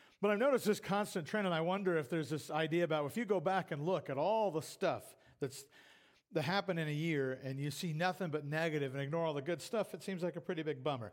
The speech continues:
Regardless of that, I, I clearly want to wish everybody a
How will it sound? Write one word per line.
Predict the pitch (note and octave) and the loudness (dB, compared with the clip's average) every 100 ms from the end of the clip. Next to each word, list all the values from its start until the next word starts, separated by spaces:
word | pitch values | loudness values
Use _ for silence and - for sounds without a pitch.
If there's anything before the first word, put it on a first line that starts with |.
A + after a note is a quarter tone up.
| - - - | -14 -20 -4
Regardless | F#3 F3+ A3 B3+ A#3 - | 0 2 4 2 2 0
of | F3 | 0
that, | D3 C3+ C3 - _ _ _ | 0 0 -2 -8 _ _ _
I, | D3 C#3 - | -2 -2 -2
I | C#3+ C3 | -4 -4
clearly | - F#3 F3+ E3+ D3 | -4 0 2 2 0
want | D3 C#3+ | -2 -2
to | |
wish | C#3+ C3+ D#3 | -2 -2 0
everybody | D3 C#3 C3+ C3 | 0 0 0 0
a | A2 | -2